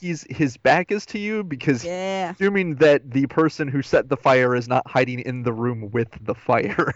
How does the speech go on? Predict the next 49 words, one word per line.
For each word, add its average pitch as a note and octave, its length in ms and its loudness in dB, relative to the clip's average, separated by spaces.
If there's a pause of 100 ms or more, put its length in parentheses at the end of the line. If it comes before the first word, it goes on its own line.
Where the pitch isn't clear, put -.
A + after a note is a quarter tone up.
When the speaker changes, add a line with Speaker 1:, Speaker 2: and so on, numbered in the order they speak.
(100)
Speaker 1:
<laughs> - 380 -6
Speaker 2:
I'm C#4 260 -4
going D4+ 380 -2
to B3 140 -10
shoot - 600 -10
the C#4+ 120 -6
guy C#4+ 560 -2
whose B3 260 -6
back G#3 260 -2
is A#3+ 140 -4
turned A#3 240 -4
into A#3+ 220 -2
me, C4 260 -4
and G#3+ 180 -2
then G3+ 120 0
when G3+ 120 2
his G#3 240 -2
friend G#3+ 200 -2
is A3 120 -4
like, G3 280 -2
"Well, G3+ 240 -4
what A3 220 0
the G#3+ 80 -8
fuck A3 240 -2
just - 200 -10
happened?" G#3 580 -4 (340)
then A3+ 120 -2
I'll A3 120 0
deal A3 180 0
with G3+ 100 -2
that G3 280 0
guy. F#2 340 -4 (320)
Speaker 1:
Okay. E3 300 2
Uh, D3+ 40 -4 (440)
Speaker 2:
Hopefully B3 420 2
I A3+ 80 2
knock G#3+ 320 0
him F#3 120 -4
out. F3+ 200 -8 (480)
Speaker 1:
Okay, B2 200 2
you A#2 80 -4
still C#3+ 180 0
use, B2+ 280 -2
still D#3+ 220 2
using C#3 240 0
your B2+ 100 -2
airsoft A2 500 0
gun - 200 -12
then. - 180 -14